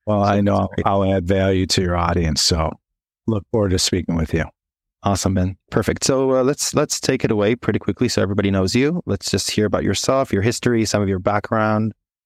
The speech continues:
Speaker 2: How did you get to real estate? What are you doing today? Just so we have some background.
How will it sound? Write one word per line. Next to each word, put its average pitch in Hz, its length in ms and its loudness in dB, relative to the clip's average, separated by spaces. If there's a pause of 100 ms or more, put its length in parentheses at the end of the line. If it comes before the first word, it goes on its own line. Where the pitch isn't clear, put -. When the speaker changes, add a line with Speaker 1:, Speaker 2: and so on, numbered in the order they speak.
Speaker 2:
How 110 160 0
did 107 100 -2
you 107 60 0
get 107 100 2
to - 140 -2
real 104 160 2
estate? 101 360 0
What 101 140 0
are 98 40 2
you 98 60 2
doing 98 200 0
today? 95 360 0 (360)
Just - 160 0
so - 40 0
we 98 60 2
have 98 100 0
some 101 160 -2
background. 98 380 0